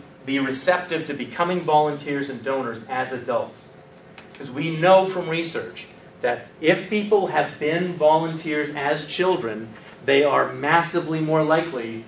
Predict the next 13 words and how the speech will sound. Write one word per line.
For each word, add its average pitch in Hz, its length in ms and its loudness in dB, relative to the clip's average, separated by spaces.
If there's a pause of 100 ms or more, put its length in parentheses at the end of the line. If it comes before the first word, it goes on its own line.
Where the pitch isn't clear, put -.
(100)
to 143 80 -10
be 131 140 -4
volunteers 139 640 0
for 135 100 -10
charitable 131 460 -4
causes 127 520 -2
as 120 200 -8
adults. - 600 -6 (920)
And 139 160 -8
that's 196 240 0
because 165 300 -4
of 156 80 -8
consistency. 175 640 -8